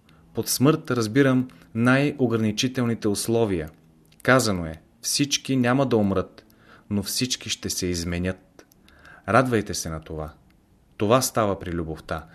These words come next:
При нея човек възкръсва от мъртвите. До тогава е бил мъртъв. Най-напред ще обичаш цялото. Като обичаш цялото, ще обичаш и частите. Вие говорите за любовта.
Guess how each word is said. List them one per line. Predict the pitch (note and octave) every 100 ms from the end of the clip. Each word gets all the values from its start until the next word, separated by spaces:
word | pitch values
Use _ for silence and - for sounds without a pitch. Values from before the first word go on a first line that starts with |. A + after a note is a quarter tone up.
| - -
При | A#2
нея | C3 B2+
човек | B2+ A#2 B2 G#2+
възкръсва | G#2 - - B2 B2 A#2
от | A#2 G#2 -
мъртвите. | G2+ A2+ - D#2+ - D2+ - - _ F#2+
До | G2
тогава | G2 A2 A2
е | G2+
бил | G2+ G#2+
мъртъв. | G#2 G2 - D#2 - - _ _ _ _ _ _ _ -
Най-напред | A#2 C#3+ C#3 C#3 C#3
ще | - G#2+
обичаш | F#2+ A2+ - G#2 -
цялото. | - F#2+ D#2 - - _ _ _ _ _ _ _ _ _
Като | - - G2+
обичаш | B2+ C3 C#3
цялото, | - A#2 G#2 F#2 G2+ G2+ - _ -
ще | - G2+
обичаш | E2+ G#2+ - A2+ - - - _
и | G2+
частите. | - G2 E2+ - - - - _ _ _ _ _ _ _ F#2+
Вие | A2+
говорите | A2 G#2+ A#2 A#2 A2
за | G2+ G2+
любовта. | F#2+ F#2+ - A2+